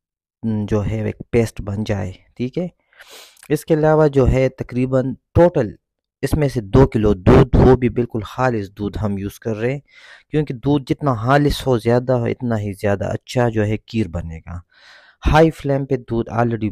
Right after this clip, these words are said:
बॉइल्ड है, मैंने ये पेस्ट जो भी बनाया वो ऐड कर दिया है और हाई फ्लेम पे कम से कम दस से पन्द्रह मिनट मुसलसल हिलाते रहना है।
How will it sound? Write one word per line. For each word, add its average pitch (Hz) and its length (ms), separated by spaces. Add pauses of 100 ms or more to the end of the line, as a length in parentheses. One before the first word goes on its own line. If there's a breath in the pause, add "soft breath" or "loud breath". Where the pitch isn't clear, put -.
बॉइल्ड 127 360
है, 143 220
मैंने 110 380
ये 107 140
पेस्ट 113 520
जो 107 160
भी 104 120
बनाया 110 480
वो 101 300
ऐड 107 220
कर 139 240
दिया 143 280
है 135 220
और 113 220
हाई 135 420
फ्लेम 120 400
पे 120 240
कम 127 160
से 120 160
कम 117 260
दस 117 380
से 117 320 (120)
पन्द्रह 117 380
मिनट 110 320 (100)
मुसलसल 107 480
हिलाते 92 500
रहना 123 320
है। 131 260